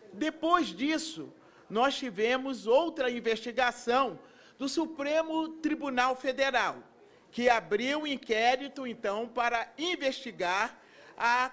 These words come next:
corrupção passiva do senhor Michel Temer. Veio o caso Calhero Gedel. Marcelo Calhero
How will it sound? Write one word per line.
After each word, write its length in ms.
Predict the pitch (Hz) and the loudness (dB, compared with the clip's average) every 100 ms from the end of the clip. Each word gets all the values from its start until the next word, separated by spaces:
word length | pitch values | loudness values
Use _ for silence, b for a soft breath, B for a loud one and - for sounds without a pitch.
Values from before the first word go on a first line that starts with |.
| - | 2
corrupção 840 | 262 254 254 - 220 - 233 254 254 - - | 4 4 2 -10 -6 -2 0 0 -6 -18 -2
passiva 840 | 277 262 - - 233 247 262 254 254 B B | 2 2 -2 -8 -6 -2 2 2 0 B B
do 140 | - 247 | -8 -4
senhor 640 | - 233 202 202 226 247 - | 0 0 2 4 2 0 -4
Michel 440 | 226 214 - 208 | -4 -2 0 0
Temer. 500 | 220 - 151 117 - - _ - _ - - - B B B B B B B - | 0 -4 -6 -8 -16 -20 _ -20 _ -20 -20 -20 B B B B B B B -4
Veio 360 | 339 359 359 | 2 4 2
o 40 | 339 | 2
caso 540 | - 294 302 277 302 - _ _ _ _ _ _ | 4 6 6 2 -6 -14 _ _ _ _ _ _
Calhero 500 | - 240 220 233 262 | 0 2 4 2 0
Gedel. 540 | 233 254 226 196 190 139 - - - - - - - - - - - - - - - - - | 0 -2 0 2 0 -2 -8 -20 -20 -20 -20 -20 -20 -20 -20 -20 -20 -20 -20 -20 -20 -20 -8
Marcelo 720 | 220 254 247 - 185 180 165 - - _ | 2 2 2 0 0 0 -4 -14 -20 _
Calhero 600 | - 240 220 220 240 277 | 0 0 4 2 0 -4